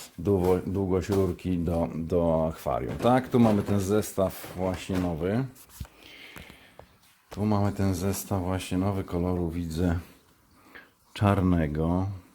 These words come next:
Wszystko czarne, nowe zawory. O tych uszczelkach to też się właśnie na, przed chwilą naoglądałem. Słuchajcie, producent mówi,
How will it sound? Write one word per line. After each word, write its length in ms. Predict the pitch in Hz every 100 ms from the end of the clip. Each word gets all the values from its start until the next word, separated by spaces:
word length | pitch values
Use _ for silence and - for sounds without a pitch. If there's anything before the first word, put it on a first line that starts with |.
| _ _ _
Wszystko 560 | - - 85 - - 85
czarne, 540 | - 80 76 82 90 87 -
nowe 360 | 82 85 80 80
zawory. 720 | 76 76 71 73 73 82 101 101 - - - - - - - - _ _ _ - - _
O 80 | 104
tych 180 | 127 113
uszczelkach 520 | 113 - 156 156 139
to 120 | 139
też 220 | 139 143
się 160 | - 101
właśnie 280 | 92 - 95
na, 100 | 92 - -
przed 200 | - 90
chwilą 220 | 104 101
naoglądałem. 760 | 95 92 92 95 92 92 110 113 - - - - -
Słuchajcie, 640 | - 110 120 113 127 117 113 - -
producent 580 | - 107 104 120 120 101
mówi, 360 | 107 95 95